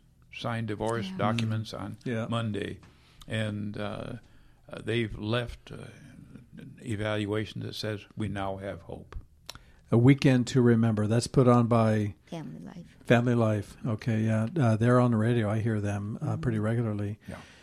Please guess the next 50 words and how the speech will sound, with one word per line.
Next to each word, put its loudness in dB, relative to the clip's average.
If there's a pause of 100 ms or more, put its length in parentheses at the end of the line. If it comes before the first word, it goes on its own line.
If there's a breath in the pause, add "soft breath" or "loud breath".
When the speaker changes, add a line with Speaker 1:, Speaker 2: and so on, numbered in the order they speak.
(140 loud breath)
Speaker 3:
So, 10
uh, 8 (180)
uh, 6
we'll 6
ask, 4 (120)
uh, 2
Denise 4
to 0
wrap 4
it 2
up 2
in 0
just -4
a -2
minute, 2
but 2
I 4
wanna 4
hear 2
from 0
both 0
of -2
you, 2
Tom 0
and -2
Liz. 0
What 4
is 4
doing 4
this 0
work, -4 (800 soft breath)
this 4
ministry, 2
this -2
Every 0
Marriage 0
Matters, 0
what 0
does 0
it 0
mean 2
to -6
you 2
personally? -2
Let's -4
start -4
with -4
you, 2
Tom. 0
Speaker 1:
<laughs> -4